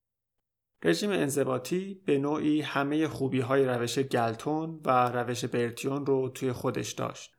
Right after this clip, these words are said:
و البته بدیهای هر کدوم رو هم پشت سر گذاشته بود. از طرفی این رژیم برخلاف روش گلتون جبر باورانه نبود.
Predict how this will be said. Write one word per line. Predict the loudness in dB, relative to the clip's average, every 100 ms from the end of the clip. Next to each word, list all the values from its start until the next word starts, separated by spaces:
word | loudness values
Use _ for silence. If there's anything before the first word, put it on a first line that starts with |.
| _ _
و | 6
البته | 6 6 4 4 2 2 0
بدیهای | 6 6 6 2 2 2
هر | 4 4 2
کدوم | 0 -4 -2
رو | -2
هم | 0 0 -2 -4
پشت | -4 -2
سر | 0 2 2
گذاشته | 0 -4 -8 -10 -14
بود. | -16 _ _ _ _ _ _ _ _ _ _ _ _
از | 0 2
طرفی | 4 2 2 0 0 -2
این | -2 2
رژیم | 2 2 0
برخلاف | 2 2 0 0 0 0
روش | -2 0 -2 -4
گلتون | -4 -2 -4 -4 -4 -4 -6 -2
جبر | 0 0 -4
باورانه | -4 -2 -2 -2 -2
نبود. | 0 -2 -4 -16